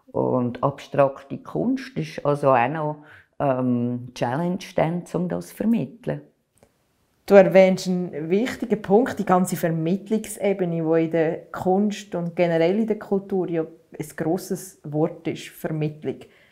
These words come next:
Speaker 2: Es geht immer darum, ähm, Werke, wo, wo, wo man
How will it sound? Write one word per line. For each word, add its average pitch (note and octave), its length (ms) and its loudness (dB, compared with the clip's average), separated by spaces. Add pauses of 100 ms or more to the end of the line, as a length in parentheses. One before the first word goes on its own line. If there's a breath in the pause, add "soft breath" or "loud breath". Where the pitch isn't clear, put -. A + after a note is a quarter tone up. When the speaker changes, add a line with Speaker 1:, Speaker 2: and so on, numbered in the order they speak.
(360 soft breath)
Speaker 2:
Es - 140 -20
geht F3 240 4
immer A3 240 4
darum, G#3+ 760 -2
ähm, F#3 500 -4 (1400)
Werke, F#3 840 -4
wo, F#3 380 -6
wo, F3+ 340 -6
wo F3+ 100 -6
man F3 340 -8